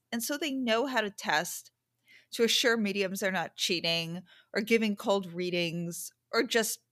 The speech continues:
giving general information. You know, just because someone is an expert at entertainment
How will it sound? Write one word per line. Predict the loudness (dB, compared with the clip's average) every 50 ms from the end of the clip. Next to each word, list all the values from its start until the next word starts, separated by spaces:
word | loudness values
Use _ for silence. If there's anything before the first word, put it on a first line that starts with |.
| _ _
giving | -2 0 2 2 0 0
general | 0 2 2 2 2 2 0 -2 -2
information. | -4 -6 -6 -6 -4 -2 0 0 0 0 -2 -2 -4 -6 -10 -12 -16 -16 _ _ _ _ _ _ _ _ _ _ -20 _ _ _ _ _ _ _
You | _ 0 4
know, | 4 4 4
just | 4 2 0 -2 -2 0 2
because | 0 2 2 2 0 0 0
someone | 0 -2 0 0 -2 -2
is | -2 -4 -4 -6 -10 -12 _ _ _ _ _
an | -8 -8 0 4 4
expert | 4 4 2 -4 -6 -4 -2 -2 0 0 0 0 0 0 0
at | 0 0 -2 -4 -2
entertainment | -2 -2 -2 -4 -6 -6 -6 -6 -4 -4 -4 -2 -2 -2 -2 0 0 0 -2 -4 -6 -8